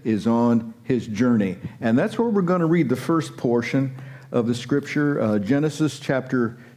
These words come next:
twenty-nine, starting in verse sixteen. It says, "Now Laban had two daughters.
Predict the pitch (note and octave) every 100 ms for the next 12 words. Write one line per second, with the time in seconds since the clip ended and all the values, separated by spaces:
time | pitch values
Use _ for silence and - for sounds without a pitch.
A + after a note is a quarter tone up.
0 | - - D#3+ D3+ C3+ C3+ C3+ C3+ - C#3
1 | C3+ B2 B2 A#2+ - C#3 - - B2+ G2+
2 | F#2 - - - _ _ _ _ - -
3 | - - - - E3+ D#3 C3 - - _
4 | - _ B2+ C3+ C3 B2+ A#2 C3+ F3+ A#3
5 | C3+ D3 D#3+ - - _ _ _ _ _
6 | _ _ - C#3+ C3+ C3+ B2+ - - _
7 | - - A#3 G3 G3+ B2 G2 -